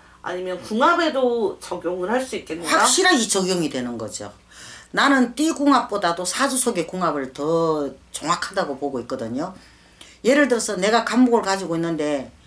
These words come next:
Speaker 2: 물로 가진 사람, 수를 가진 사람을 만났단 말이에요. 임수나 있는 사람. 그건 찰떡궁합이라고 볼 수 있는 거죠.
Speaker 1: 음...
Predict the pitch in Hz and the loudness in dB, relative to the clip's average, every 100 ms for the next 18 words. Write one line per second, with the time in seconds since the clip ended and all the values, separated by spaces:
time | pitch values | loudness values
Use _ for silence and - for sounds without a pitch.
0 | - - - _ _ _ 208 247 294 233 | -20 -20 -20 _ _ _ -2 4 6 6
1 | 180 151 143 120 113 - 320 247 180 160 | 2 -2 -6 -6 -4 -2 2 2 2 -2
2 | 165 143 135 160 143 - 117 113 120 240 | -6 -4 -2 -2 -2 -4 -8 -8 -2 2
3 | 233 175 143 117 123 131 113 127 123 104 | 2 0 -4 -6 -6 -6 -4 -4 -6 -10
4 | _ _ _ _ _ - 233 - - - | _ _ _ _ _ -4 -2 -2 -8 -10
5 | 214 208 151 123 117 117 117 120 110 107 | -8 -6 -4 -8 -10 -12 -12 -12 -14 -16
6 | - - _ _ _ _ 196 185 185 185 | -18 -20 _ _ _ _ -20 -20 -20 -20
7 | 185 185 185 185 185 180 180 | -20 -20 -20 -20 -20 -20 -16